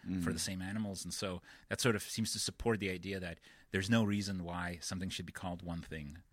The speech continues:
Speaker 1: versus another thing.
Speaker 2: Mm.
Speaker 1: Um, but on the other hand, you have, of course, words that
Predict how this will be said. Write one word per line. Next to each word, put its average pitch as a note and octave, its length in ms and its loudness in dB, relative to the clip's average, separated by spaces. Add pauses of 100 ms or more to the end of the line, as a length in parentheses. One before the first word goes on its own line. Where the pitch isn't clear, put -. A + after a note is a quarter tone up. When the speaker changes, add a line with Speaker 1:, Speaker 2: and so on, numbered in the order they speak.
(380)
Speaker 1:
versus D#2 300 -2
another E2+ 320 -4
thing. - 320 -14 (260)
Speaker 2:
Mm. F2+ 140 -4 (360)
Speaker 1:
Um, F#2 560 2 (1160)
but C#3+ 240 4 (100)
on C3+ 120 2
the D#3 100 2
other G#3 160 6
hand, C3+ 340 2 (400)
you A#2+ 100 2
have, D#3+ 200 8
of D#3+ 120 -6
course, C3 300 0
words A2 320 2
that G2 320 0